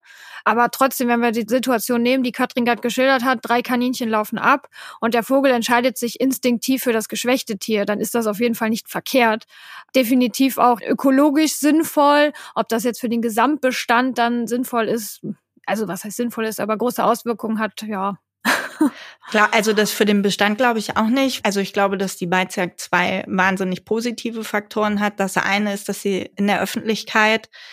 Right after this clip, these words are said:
Speaker 2: sicherlich ganz anders wahrgenommen wird als die Jagd mit der Waffe. Ich jage auch mit der Waffe und ich stelle immer wieder fest, dass die Resonanz auf die Jagd mit dem Vogel wahnsinnig positiv ist, weil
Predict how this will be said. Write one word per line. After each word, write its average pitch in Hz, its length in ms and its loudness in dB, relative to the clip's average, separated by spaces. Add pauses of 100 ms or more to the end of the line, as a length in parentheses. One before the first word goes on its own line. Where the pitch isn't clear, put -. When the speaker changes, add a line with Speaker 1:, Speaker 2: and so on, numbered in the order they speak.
(280)
Speaker 2:
sicherlich 208 520 0
ganz 196 240 2
anders 190 360 0
wahrgenommen 202 600 2
wird 196 280 -2
als 190 280 -4
die 180 80 -2
Jagd 170 320 0
mit 165 160 -4
der 165 140 0
Waffe. 156 240 -2
Ich - 160 -8
jage 175 280 0 (300)
auch 170 180 -2
mit 180 140 -4
der 170 160 0
Waffe 269 500 2
und 190 280 0 (420)
ich - 100 -4
stelle 196 300 0
immer 202 260 -2
wieder 185 220 0
fest, - 420 -4
dass 175 240 0 (440)
die 180 420 0
Resonanz 185 720 0
auf - 200 -4
die 196 100 -2
Jagd 185 240 2
mit 202 120 0
dem 180 80 -4
Vogel 180 380 2
wahnsinnig 180 580 2
positiv - 720 -6
ist, - 340 -8
weil 214 440 2